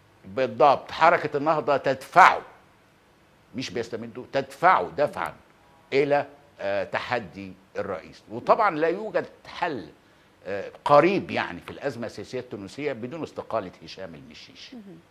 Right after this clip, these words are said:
Speaker 1: لأنه لو أخذنا حتى الأمر على المستوى الأخلاقي الذي رشح هشام المشيشي والسيد رئيس الجمهورية، حين يقول رئيس الجمهورية أنه الأزمة معه بلغت الحافة، عليه على الأقل أن يخلي،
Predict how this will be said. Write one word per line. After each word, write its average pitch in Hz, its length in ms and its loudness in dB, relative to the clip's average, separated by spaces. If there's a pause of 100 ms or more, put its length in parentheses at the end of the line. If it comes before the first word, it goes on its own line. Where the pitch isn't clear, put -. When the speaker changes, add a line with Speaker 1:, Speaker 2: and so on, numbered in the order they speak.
(640)
Speaker 1:
لأنه 139 420 -4 (460)
لو 131 220 4
أخذنا 180 320 6
حتى 180 260 2
الأمر 165 300 0
على 143 140 6
المستوى 156 400 0
الأخلاقي 135 800 -2 (480)
الذي 151 260 0
رشح 180 340 0
هشام 151 260 -4
المشيشي 135 460 -8
والسيد 120 340 -6
رئيس 113 200 -10
الجمهورية، 98 580 -12 (520)
حين 127 140 -4
يقول 139 580 -2 (120)
رئيس 143 280 -8
الجمهورية 117 640 -6
أنه 104 500 -8
الأزمة 123 460 -6
معه 113 340 -4 (100)
بلغت 104 400 -2
الحافة، 156 560 -4 (300)
عليه 156 320 -2
على 98 140 -10
الأقل 117 420 -6
أن 98 240 -10
يخلي، 101 320 -12